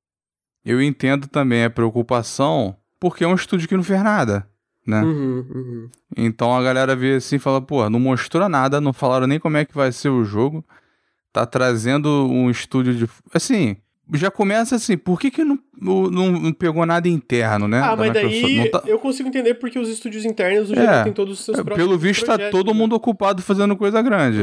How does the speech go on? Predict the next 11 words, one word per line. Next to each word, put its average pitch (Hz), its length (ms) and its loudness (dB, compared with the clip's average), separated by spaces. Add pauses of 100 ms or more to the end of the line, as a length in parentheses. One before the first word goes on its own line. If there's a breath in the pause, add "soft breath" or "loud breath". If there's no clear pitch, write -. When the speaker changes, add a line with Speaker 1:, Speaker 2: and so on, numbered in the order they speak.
(160)
Speaker 2:
Uhum. 113 100 -8
Speaker 1:
né? 117 240 0 (800)
E 120 180 0
aí 123 640 2
eu 143 220 2
acho 139 320 0
que - 160 -6
isso 160 240 -2
aí 143 300 2
foi 160 280 -2
pra 151 920 2